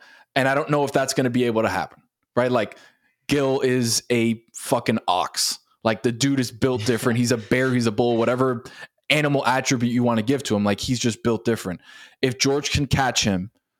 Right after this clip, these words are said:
he can win. If it goes to decision, I mean, <sighs> eh, I'm not too,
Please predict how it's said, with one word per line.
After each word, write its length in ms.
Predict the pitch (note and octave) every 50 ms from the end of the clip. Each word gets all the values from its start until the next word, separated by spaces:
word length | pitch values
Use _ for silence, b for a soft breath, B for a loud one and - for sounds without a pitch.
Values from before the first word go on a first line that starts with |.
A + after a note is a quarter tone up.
| _ _ _ _ _ _
he 180 | - B2+ C3+ B2+
can 220 | - B2 A#2 A2+
win. 300 | A2+ A2 G#2 F#2 E2+ E2+ - _ _ _ _ _ _ _
If 180 | - B2 A#2+ -
it 60 | A#2
goes 260 | G#2 B2 C3 C#3+ C3+ -
to 60 | D3 C3+
decision, 580 | C3+ C3 - D3 C#3+ C3+ C#3+ C#3+ C#3 C#3+ C3+ - _ _ _ _ _ _ _ _ _ _ - A2+
I 80 | A#2+
mean, 240 | A#2+ A#2+ A#2 A2+ G#2
<sighs> 1080 | F#2 E2+ D#2+ - - - - - - - _ _ _ _ _ _ _ _ _ - - -
eh, 240 | D3 C#3 C3 A#2+ - - - _ _ b b b b b
I'm 140 | F#2+ B2+ C3+
not 200 | C3+ A#2+ A#2 -
too, 260 | - - D#3 C#3 B2+